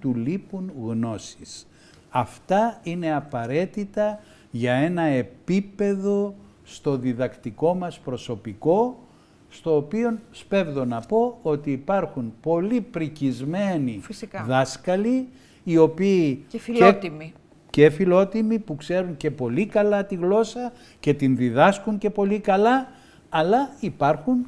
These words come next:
Speaker 1: και περιπτώσεις που υπάρχουν αδυναμίες.
Speaker 2: Χρειάζεται οπωσδήποτε υποστήριξη. Ο εκπαιδευτικός είναι ένα μεγάλο θέμα, θα επανέλθουμε.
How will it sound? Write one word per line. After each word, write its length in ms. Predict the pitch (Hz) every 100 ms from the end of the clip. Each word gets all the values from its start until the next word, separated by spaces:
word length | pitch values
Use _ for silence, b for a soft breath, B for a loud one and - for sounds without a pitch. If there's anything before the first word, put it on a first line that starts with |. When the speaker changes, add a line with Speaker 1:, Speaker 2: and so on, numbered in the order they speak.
| -
Speaker 1:
και 340 | - 185 240 240 -
περιπτώσεις 720 | 190 147 139 170 196 - 214
που 240 | - 202 202
υπάρχουν 420 | 190 143 143 190
αδυναμίες. 720 | 165 131 123 101 78 - - -
Speaker 2:
Χρειάζεται 560 | - 208 190 214 202 208
οπωσδήποτε 640 | 196 180 170 196 196 196
υποστήριξη. 680 | 196 190 - 170 156 147 185
Ο 40 |
εκπαιδευτικός 800 | 165 160 170 160 - - 226 240
είναι 120 | 208
ένα 100 | 202
μεγάλο 340 | 190 170 190 151
θέμα, 340 | 151 190 220
θα 80 | 202
επανέλθουμε. 720 | 175 165 165 147 - 139 143